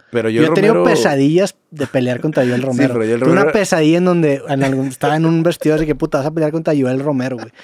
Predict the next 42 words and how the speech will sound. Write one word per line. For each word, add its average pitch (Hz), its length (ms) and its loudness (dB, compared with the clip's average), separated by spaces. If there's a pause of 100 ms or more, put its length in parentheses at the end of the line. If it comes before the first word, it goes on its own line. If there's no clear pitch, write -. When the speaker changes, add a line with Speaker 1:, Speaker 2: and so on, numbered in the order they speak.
(180)
Speaker 2:
Y - 60 -6
me 147 100 0
acuerdo 151 280 0
que 190 100 -2
me 180 160 2
desperté 147 560 -2
cuando 165 260 0
entré 143 300 0
al 147 120 2
octavo 165 380 0
y 165 60 -2
que 160 80 -4
no, 147 240 0 (300)
"¿Cómo 160 180 0
va 180 80 2
a 175 80 -4
pelear 160 240 0
contra 180 340 0
Joel 143 280 2
Romero, 156 480 0
güey?". 123 200 -2 (380)
Speaker 1:
No, 139 180 2
sí, 147 160 -2
sí, 143 120 0
debe 143 160 2
ser 156 100 0
más 147 140 -2
imponente, 131 480 -4
pero 123 260 0 (300)
a 127 80 0
lo 151 80 -4
que 156 100 -2
voy 190 140 2
es 220 100 -6
que, 240 240 -2 (260)
a 123 120 0
ver, 123 200 0 (280)
este, 98 880 -4 (320)
eh, - 180 -20 (380)
mucho, 131 440 -2
por 123 140 -4
ejemplo, 127 240 -2